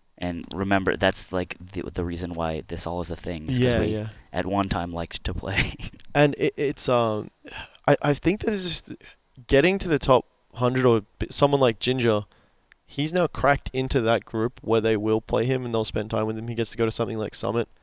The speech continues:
Speaker 2: He's in now, and that opens up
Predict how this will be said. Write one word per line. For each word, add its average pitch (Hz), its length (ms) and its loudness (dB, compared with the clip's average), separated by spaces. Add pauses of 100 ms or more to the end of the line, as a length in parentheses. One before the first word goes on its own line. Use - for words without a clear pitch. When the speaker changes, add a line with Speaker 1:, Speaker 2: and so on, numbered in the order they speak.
(120)
Speaker 2:
He's 143 320 -4
in 123 240 -6
now, 151 260 0 (480)
and 127 140 0
that 143 120 4
opens 135 380 4
up 123 160 6